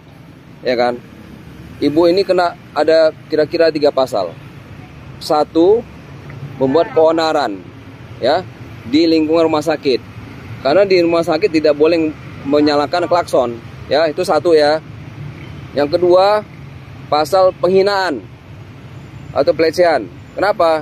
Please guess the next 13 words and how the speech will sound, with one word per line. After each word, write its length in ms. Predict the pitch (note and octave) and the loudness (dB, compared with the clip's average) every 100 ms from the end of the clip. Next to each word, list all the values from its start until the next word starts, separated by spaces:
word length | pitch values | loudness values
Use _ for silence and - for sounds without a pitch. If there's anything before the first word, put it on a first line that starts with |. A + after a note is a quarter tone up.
| D3+ | -6
Ibu 320 | D3+ D#3 E3+ F#3+ | -6 -2 0 0
itu 160 | G3+ | 0
bilangnya 500 | G3 F#3+ F#3 G#3+ A3+ G#3 - - - - | 2 2 2 0 -2 -6 -18 -20 -18 -6
apa? 320 | D3+ D3+ G#2+ - - - - | -2 0 -2 -4 -16 -18 -8
"Gila 300 | C3 F#3 F#3 | 0 0 0
kau, 320 | F#3 G3+ E3+ | 0 2 0
gila 240 | D3+ G3+ G3+ | 0 0 2
kau, 220 | G3 E3+ | 2 2
gila 240 | D3+ G3 F#3+ | 2 2 2
kau." 220 | F#3 D3+ | 2 2
Itu 160 | C#3 C4 | 0 -2
nggak 160 | B3+ | 0
boleh. 460 | A3+ C#4 B3 A3+ | 4 4 6 4